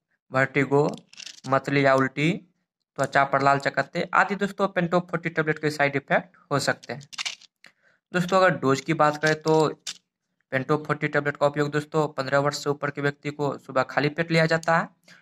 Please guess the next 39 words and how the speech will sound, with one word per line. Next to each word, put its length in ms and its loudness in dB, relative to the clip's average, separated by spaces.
और 120 4
दोस्तों 320 2
ज़रूरी 260 2
पड़ने 320 0
पे 180 0
इसको 240 0
सुबह 260 4
शाम 220 2
भी 100 2
लिया 180 4
जा 100 2
सकता 340 -6
है। 160 -14
दोस्तों, 260 0
अगर 100 6
आप 140 6
भी 140 2
Pentope 380 -6
forty 260 -6
टेबलेट 260 0
का 120 2
उपयोग 280 -2
करते 220 0
हैं 80 -4
तो 80 -4
डॉक्टर 300 -4
के 100 -8
सलाह 240 0
के 140 -6
बाद 240 2
ही 80 2
करें 260 0
और 120 0
डॉक्टर 300 0
के 140 -6
सलाह 240 2
के 140 -2
बाद 220 2
दोस्तों 400 -2